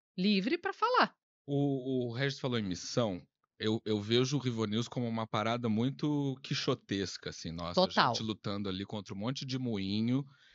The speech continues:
Speaker 2: é, e o, e o moinho, vai parecer um pouco pernóstico até da minha parte, mas os moinhos da, não, não da desinformação em si, mas a gente saía do, do nosso jornal, na,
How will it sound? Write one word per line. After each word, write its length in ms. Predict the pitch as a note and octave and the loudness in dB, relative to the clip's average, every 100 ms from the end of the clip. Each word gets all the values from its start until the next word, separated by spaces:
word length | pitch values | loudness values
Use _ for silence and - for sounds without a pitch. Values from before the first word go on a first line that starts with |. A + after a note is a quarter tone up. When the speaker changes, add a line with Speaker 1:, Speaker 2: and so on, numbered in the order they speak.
| - - | -20 -8
Speaker 2:
é, 520 | G#2 G#2 G#2 G#2 G#2+ | -2 0 2 0 0
e 100 | A#2 | -4
o, 160 | A#2 A2+ | -4 2
e 80 | B2 | 2
o 60 | |
moinho, 420 | B2 A#2+ C3 G#2 - _ _ - | 4 2 0 -4 -16 _ _ -14
vai 120 | F#2+ | -12
parecer 380 | G2+ F#2+ - G#2 | -8 -8 -8 -10
um 80 | |
pouco 260 | G2+ G#2 - | -10 -12 -12
pernóstico 580 | A2 F#2+ E2+ E2 - - | -12 -10 -8 -10 -12 -14
até 140 | - | -12
da 100 | F2 | -10
minha 140 | E2+ E2+ | -10 -10
parte, 320 | - D#2 - | -10 -10 -10
mas 160 | F#2 F#2 | -10 -10
os 80 | |
moinhos 340 | F#2+ G#2 A#2 A#2+ | -8 -4 -2 -2
da, 200 | A#2+ B2 - - - | -2 -4 -10 -20 -4
não, 260 | C#3+ F3+ A3+ - | 0 2 0 -2
não 240 | E3 G3+ | -2 0
da 140 | E3+ | 0
desinformação 1400 | C#3 A2 G#2+ A#2+ B2 A2 B2 A2 G2+ G2 - - G2+ F2+ | 0 -2 -6 -4 -4 -2 -2 0 -2 -4 -8 -6 -4 -4
em 80 | F2 | -8
si, 460 | - - - D#2 - _ - _ | -8 -10 -10 -12 -16 _ -20 _
mas 200 | A2+ A2+ | -6 -4
a 60 | B2 | -2
gente 220 | D3 F3 | -4 -6
saía 680 | - D3+ C3+ E3+ E3+ G#2 F2 | -4 -2 -2 0 2 4 2
do, 280 | F2 F#2+ F2+ | -4 -8 -8
do 160 | F2+ | -8
nosso 320 | F2+ F#2 - F2+ | -6 -6 -6 -8
jornal, 600 | F2 E2+ F#2+ G#2 E2 E2 _ _ _ | -8 -6 -4 -4 -6 -10 _ _ _
na, 380 | F2+ D#2+ D#2 D2 | -10 -8 -8 -12